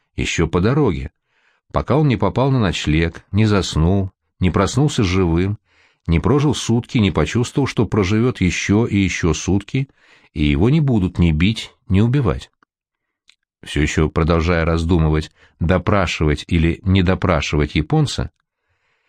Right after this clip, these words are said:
Артемьев вплотную подъехал к нему и неожиданно спросил по-японски громким, повелительным голосом: «Как ваше имя?» «Сике Курода»,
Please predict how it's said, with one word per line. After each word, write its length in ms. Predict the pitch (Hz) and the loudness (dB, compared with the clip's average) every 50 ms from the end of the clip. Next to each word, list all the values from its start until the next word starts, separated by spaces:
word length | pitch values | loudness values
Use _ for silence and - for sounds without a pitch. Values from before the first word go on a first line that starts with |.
| _ _ _ _ _ _ _ _ | _ _ _ _ _ _ _ _
Артемьев 640 | - 85 80 78 - 185 202 202 196 175 - - - _ - | -2 -2 -2 0 2 2 2 2 0 0 -4 -10 -20 _ -20
вплотную 680 | - - - - 117 120 131 - - 156 180 190 175 - | -20 -16 -6 -2 0 0 0 0 0 0 2 2 0 0
подъехал 600 | - 120 107 92 90 90 90 82 80 - 117 104 | 0 0 2 2 2 2 2 0 0 -2 -4 -4
к 100 | - - | -2 0
нему 300 | 113 117 123 131 131 - _ _ _ _ _ _ _ _ _ _ _ _ _ _ _ _ _ _ _ _ _ _ _ - | 0 0 0 0 -2 -4 _ _ _ _ _ _ _ _ _ _ _ _ _ _ _ _ _ _ _ _ _ _ _ -2
и 120 | - 143 139 | 0 2 2
неожиданно 540 | 147 156 156 139 131 208 180 190 196 190 | 4 4 2 2 2 0 2 2 2 0
спросил 500 | 160 - - 151 147 139 - - 190 170 | 0 -2 0 0 0 0 0 0 0 0
по-японски 800 | - - 139 131 131 - 170 180 165 - - - 180 165 156 139 _ _ _ _ - _ | 2 2 0 0 2 0 0 0 0 -2 -2 -2 -2 0 -2 -4 _ _ _ _ -20 _
громким, 920 | - - - 98 90 104 117 143 160 170 160 156 - 175 170 160 156 - _ _ _ _ | -18 -10 -6 0 2 2 4 4 2 2 0 0 0 0 0 0 -4 -6 _ _ _ _
повелительным 720 | - 131 127 123 131 123 127 139 135 160 156 156 165 170 | -2 0 2 2 2 2 2 0 0 0 0 0 0 2
голосом: 540 | 151 147 113 87 76 71 - - - - - - _ _ _ _ _ _ _ _ _ _ _ _ _ _ _ _ _ _ | 2 2 2 0 0 -2 -4 -8 -10 -10 -12 -16 _ _ _ _ _ _ _ _ _ _ _ _ _ _ _ _ _ _
«Как 260 | - - 170 180 175 170 | -4 -2 -2 -2 0 0
ваше 320 | 185 185 175 - - 190 | 0 0 0 0 0 -2
имя?» 480 | - - 127 90 78 69 71 78 80 - _ _ _ _ _ _ _ _ _ _ _ _ _ _ _ _ _ _ _ _ _ _ _ - | 0 2 0 2 2 0 -2 -6 -8 -12 _ _ _ _ _ _ _ _ _ _ _ _ _ _ _ _ _ _ _ _ _ _ _ -14
«Сике 460 | - - - 175 - - - 220 214 | -10 -2 -2 -2 0 0 0 0 0
Курода», 640 | 214 - 220 202 160 110 85 76 73 78 90 - | 0 0 2 2 2 2 2 0 -2 -4 -4 -8